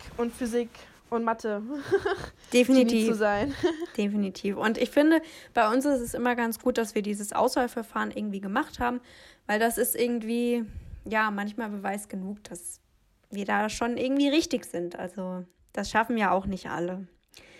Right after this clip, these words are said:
Speaker 2: Findest du, dass es irgendwie besondere Hürden gab, die, ähm, du nehmen musstest, besonders als Frau?
Speaker 1: Mm, ja, schon.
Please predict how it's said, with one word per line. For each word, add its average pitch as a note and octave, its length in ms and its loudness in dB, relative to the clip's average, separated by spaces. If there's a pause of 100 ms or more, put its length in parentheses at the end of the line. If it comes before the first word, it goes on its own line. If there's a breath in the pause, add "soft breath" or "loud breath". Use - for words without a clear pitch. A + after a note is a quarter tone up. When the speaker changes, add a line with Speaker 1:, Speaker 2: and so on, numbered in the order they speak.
(1300 soft breath)
Speaker 2:
Findest D4+ 340 6
du, C#4+ 60 4
dass B3+ 220 4
es A#3 120 -2
irgendwie A#3 260 4
besondere A3 600 4
Hürden C#4+ 380 6
gab, D4+ 420 4
die, C4+ 480 4
ähm, A#3+ 560 -2
du B3 100 0
nehmen B3+ 400 6
musstest, B3+ 580 0
besonders G#3 520 2
als - 460 2
Frau? D#4 580 0 (1500 soft breath)
Speaker 1:
Mm, C#4+ 800 -4 (220)
ja, G3+ 540 0 (560 loud breath)
schon. D4 400 2